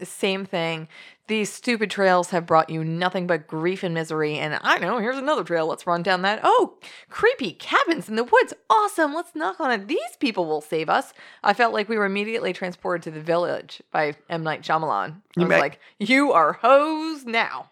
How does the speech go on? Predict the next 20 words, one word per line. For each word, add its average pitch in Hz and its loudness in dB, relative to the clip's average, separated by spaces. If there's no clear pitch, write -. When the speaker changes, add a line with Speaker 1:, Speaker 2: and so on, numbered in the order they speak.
Speaker 2:
Yeah, 202 -2
I 214 2
mean, 208 0
I - -10
guess 285 2
you 294 2
don't 247 6
have 117 0
a - -10
choice. - -2
I 151 0
mean, 139 2
the, 123 0
the 127 0
creature - 0
obviously 143 0
has 113 -6
killed 135 -2
your 107 -4
friend 113 0